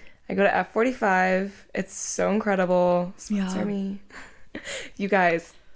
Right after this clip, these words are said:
Speaker 1: I have the cutest trainer. I'm so in love with him.
Speaker 2: <laughs> Time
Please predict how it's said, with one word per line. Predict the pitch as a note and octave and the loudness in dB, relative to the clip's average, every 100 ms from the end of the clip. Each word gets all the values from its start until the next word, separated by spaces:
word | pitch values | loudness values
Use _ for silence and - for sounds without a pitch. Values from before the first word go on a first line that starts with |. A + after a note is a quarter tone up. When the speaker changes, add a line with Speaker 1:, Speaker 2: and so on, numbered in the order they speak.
| - - - - | -20 -20 -20 -8
Speaker 1:
I | F3 | -2
have | G3 G3+ | 0 0
the | |
cutest | G#3 F3+ D#3 - | -2 -2 -2 -2
trainer. | - - - - | -4 -4 -4 -2
I'm | F#3+ | -2
so | F#3 - F#3 | 0 0 2
in | G3+ | 4
love | A3 F#3+ | 2 2
with | G3+ | 0
him. | F#3+ F3+ F3+ G3 G#3 - - | 2 0 2 0 -2 -8 -4
Speaker 2:
<laughs> | |
Time | E4 | -2